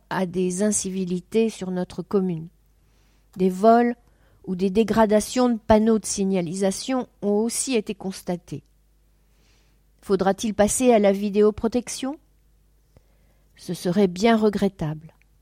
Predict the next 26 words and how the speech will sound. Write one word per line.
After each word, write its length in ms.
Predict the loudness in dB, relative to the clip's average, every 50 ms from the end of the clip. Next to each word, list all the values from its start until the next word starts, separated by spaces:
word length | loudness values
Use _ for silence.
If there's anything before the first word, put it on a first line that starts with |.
| _ _ _ _ _ _ _ _ _ _ _ _
L'État 340 | 0 0 0 2 2 2 2
souhaite 460 | 2 -2 -6 -2 2 2 2 2 0 -2 -2
encourager 580 | -2 -2 -2 -4 -2 0 0 0 2 0 0
les 240 | 2 2 2 2 2
énergies 480 | 0 2 2 0 -2 -2 -2 -2 0 2
renouvelables 800 | 2 2 2 0 -2 0 2 4 6 6 4 2 0 -6 -8 -10 _ _ _
et 140 | -2 0 0
a 60 | 2
demandé 500 | 0 0 2 2 0 0 0 0 0 0
aux 80 | -2
communes 500 | -2 -4 -2 -2 -2 0 -2 -2 -2 -2
de 100 | -2 -2
définir 680 | -2 0 -2 -2 -2 -4 -4 -4 -2 0 0 0 0 -2
des 200 | 0 0 2 2
zones 380 | 0 0 0 2 2 2 2 0
d'accélération. 840 | 0 0 0 -2 -2 0 0 0 0 -2 -4 -4 -6 -10 -12 -12 -14 -16 _ _ _ _ _ _ _ _ _ _ _ _ _ _ _ _ -20 _ _ _ _ _ _
Le 80 | -8 -6
conseil 400 | -4 -4 -4 0 2 2 2 4
municipal 720 | 2 0 0 0 -2 -2 -6 -8 -6 -2 2 2 4 4
a 80 | 4 2
décidé 480 | 2 0 -2 -4 -6 -4 -2 -2 -2
de 80 | 0 0
l'envisager 800 | -2 -2 -2 -2 -4 -4 -2 -2 -2 0 -2 -2 -2 -2 -4 -4 -8 _ _ _ _ _ _ -8
pour 180 | -4 0 2
la 100 | 4 4
géothermie 840 | 4 2 2 2 2 2 2 0 0 0 0 0 0 0 0 0 -2